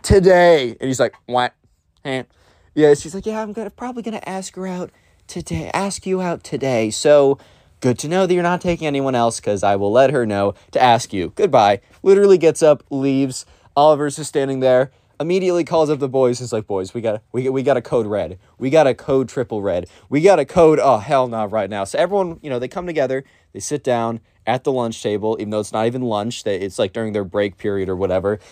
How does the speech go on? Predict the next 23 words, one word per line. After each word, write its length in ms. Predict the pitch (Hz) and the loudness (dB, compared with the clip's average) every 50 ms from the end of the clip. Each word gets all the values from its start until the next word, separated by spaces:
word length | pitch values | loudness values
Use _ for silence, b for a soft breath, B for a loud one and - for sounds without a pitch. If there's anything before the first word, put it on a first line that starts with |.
| b | b
They 120 | b 117 120 | b -2 -2
break 380 | 101 95 117 117 123 131 - | -2 0 2 2 2 2 2
into 120 | - 147 143 | 0 -4 -2
the 60 | 139 | 0
lunchroom 480 | 135 131 127 123 117 - 127 123 120 110 | 2 2 2 0 0 0 -2 -2 -2 0
just 280 | 113 147 160 185 - | 2 2 2 2 2
to 80 | - 190 | -2 -4
sit 240 | - - 185 156 - | -2 -2 -2 -2 2
down 420 | 151 127 120 117 110 110 110 110 b b b b b | 2 2 2 2 0 0 -2 -4 b b b b b
together. 580 | - - 147 135 131 123 117 117 117 113 110 b b b b b b b b b | -4 -2 2 4 6 6 6 4 0 -2 -4 b b b b b b b b b
And 200 | 185 202 202 196 | -2 0 0 2
yeah, 340 | 202 202 190 175 127 110 127 | 4 4 4 4 4 2 -2
sure 280 | - - - 165 165 | -6 -4 -2 0 0
enough, 340 | 165 160 160 160 160 151 - | 2 2 2 2 2 2 2
um, 220 | 151 143 139 135 | 2 2 2 2
uh, 300 | 131 131 131 131 127 127 135 b b b b b | 2 4 4 4 2 2 -2 b b b b b
Oliver 320 | - 120 123 131 123 131 | 0 2 2 4 4 2
explains 380 | 120 110 - - 143 139 135 120 | 0 -2 -4 -4 -2 -2 -2 -4
the 80 | - 117 | -4 -6
situation. 800 | - 139 127 - 139 127 127 120 120 117 - 131 123 120 120 b b b b | -6 -6 -6 -4 0 2 2 2 2 0 -2 -2 -4 -4 -4 b b b b
They're 140 | b 127 123 | b 2 4
all 140 | 117 113 | 4 4
like, 200 | 107 101 101 95 | 4 2 0 -2